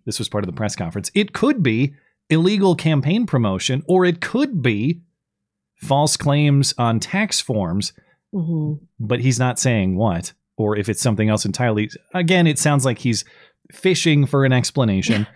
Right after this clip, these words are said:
Speaker 2: <laughs>
Speaker 1: rather than actually having one. Most preposterously, Trump's next court date is now scheduled for December fourth. Trump, of course,
Speaker 2: Hmm.
Speaker 1: pleaded, uh, not guilty on all thirty-four counts.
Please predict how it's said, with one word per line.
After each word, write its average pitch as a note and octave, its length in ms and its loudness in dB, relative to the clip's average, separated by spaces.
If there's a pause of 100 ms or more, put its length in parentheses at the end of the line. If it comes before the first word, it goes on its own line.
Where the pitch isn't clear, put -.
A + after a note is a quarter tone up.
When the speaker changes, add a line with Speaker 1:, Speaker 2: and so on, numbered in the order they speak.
(100)
Speaker 2:
<laughs> - 180 -20
Speaker 1:
rather A2+ 320 0
than G#2 180 0
actually G2 400 -2
having G#2+ 380 0
one. E2 240 -4 (1040)
Most E3 400 2
preposterously, A#2 880 -4 (600)
Trump's F3 340 0
next D3 380 2
court F#3+ 320 -2
date A2 300 -2
is B2 160 0
now C#3 100 2
scheduled D3 560 0
for C#3+ 460 2 (340)
December G3 800 2
fourth. - 680 -2 (760)
Trump, D#3 200 0
of D3+ 120 0
course, A#2+ 240 0
Speaker 2:
Hmm. C3 60 -10
Speaker 1:
pleaded, G2+ 380 0
uh, F2+ 160 -10
not A#2 280 2
guilty A2 320 0
on F#2 80 0
all F2+ 80 -2
thirty-four F#2+ 400 -4
counts. A#2 260 0